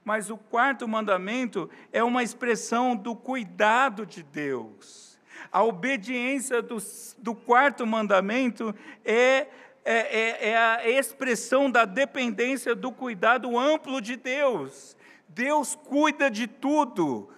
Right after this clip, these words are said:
O quarto mandamento vai mostrar que ele cuida da pessoa, ele cuida da família, ele cuida do servo, ele cuida do animal, ele cuida do estrangeiro. O quarto mandamento é pra todo mundo.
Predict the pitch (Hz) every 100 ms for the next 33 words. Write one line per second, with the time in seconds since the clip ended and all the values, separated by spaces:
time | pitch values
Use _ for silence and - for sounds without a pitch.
0 | - 202 202 269 254 254 269 254 233 269
1 | 233 269 262 226 - 262 247 226 - 254
2 | 269 269 285 277 - 233 202 165 214 247
3 | 269 262 269 247 202 185 160 - 254 285
4 | 269 262 226 214 190 180 160 - 254 285
5 | 269 262 240 196 180 175 175 - 302 302
6 | 269 254 - 262 214 208 196 196 - -
7 | - 240 196 254 262 262 262 254 240 226
8 | 269 262 254 254 233 - 254 254 277 262
9 | 262 294 311 294 285 254 190 131 120